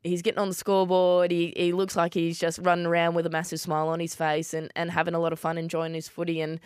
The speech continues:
that's something you, I think you love to see in, in, in footballers at all levels. So it's awesome, um, to, to watch. So any Pies supporters out there, I know there's plenty of 'em, um, floating about, and they're up and about.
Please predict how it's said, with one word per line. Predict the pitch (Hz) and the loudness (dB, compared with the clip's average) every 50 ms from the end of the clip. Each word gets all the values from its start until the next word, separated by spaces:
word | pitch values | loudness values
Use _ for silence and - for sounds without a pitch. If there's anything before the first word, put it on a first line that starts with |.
| - - _ _ _ | -18 -20 _ _ _
that's | - 202 196 | -4 0 2
something | 226 202 143 208 196 | 2 2 2 2 2
you, | 180 170 160 - - | 2 2 0 0 -2
I | - 165 | -4 -4
think | 165 190 170 - - | -4 -4 -4 -2 0
you | 165 | 2
love | 165 156 156 175 | 2 2 0 0
to | 170 160 | -4 -8
see | - - 165 156 160 160 160 | -4 0 0 2 2 2 0
in, | 160 165 165 - | -2 -4 -6 -8
in, | - - 165 165 165 156 165 - - - | -6 -4 -4 -4 -6 -8 -10 -12 -12 -10
in | - 127 180 175 | -8 -6 -6 -4
footballers | - 196 - - 165 165 170 165 170 170 | -2 -4 -2 0 0 2 2 2 2 2
at | 160 | 2
all | 165 170 160 | 2 2 2
levels. | 165 165 160 156 143 151 - | 0 0 0 0 0 -2 -2
So | - - 156 160 156 160 - - - - - - _ _ | 0 0 2 2 2 0 -2 -6 -16 -20 -20 -20 _ _
it's | - 180 180 | -2 0 2
awesome, | 202 190 190 185 - - 185 175 170 156 156 - _ - | 2 4 4 2 2 2 0 0 0 -2 -6 -10 _ -2
um, | 160 160 160 156 151 151 151 156 156 156 - | 0 2 2 2 2 0 -2 -4 -6 -10 -6
to, | - 170 156 156 151 156 - _ - | -2 -2 0 0 0 -2 -4 _ -6
to | - 165 | -4 0
watch. | 160 160 160 - - - - - | 2 2 2 0 0 -4 -4 0
So | - 165 160 160 165 - - - - - _ _ | 2 4 4 4 2 -2 -8 -20 -20 -20 _ _
any | - 247 254 247 240 | 2 2 4 4 4
Pies | - - - 247 220 214 226 226 | 2 2 4 6 6 6 6 4
supporters | - 226 - 233 220 226 214 220 190 214 | 0 0 2 4 6 6 6 4 4 4
out | 196 190 190 | 4 4 4
there, | 196 190 190 | 6 6 6
I | 196 | 6
know | 196 196 196 185 | 6 6 6 6
there's | 185 185 - - | 6 4 2 0
plenty | - - - 240 240 240 226 226 226 220 208 | -6 -8 -6 -2 2 4 4 6 6 6 6
of | 202 190 185 | 6 6 6
'em, | 202 196 190 208 196 - - - - _ - | 4 4 4 2 0 -4 -8 -20 -14 _ 2
um, | 185 185 185 190 190 185 185 | 6 6 8 8 6 6 2
floating | - - 202 196 190 185 190 185 | 2 2 4 4 6 4 4 2
about, | 175 175 175 180 175 | 2 4 4 4 4
and | 170 180 | 4 6
they're | 180 185 | 6 6
up | 185 185 - | 6 4 4
and | 202 196 | 2 2
about. | 185 170 170 170 165 165 170 | 2 4 4 6 6 6 4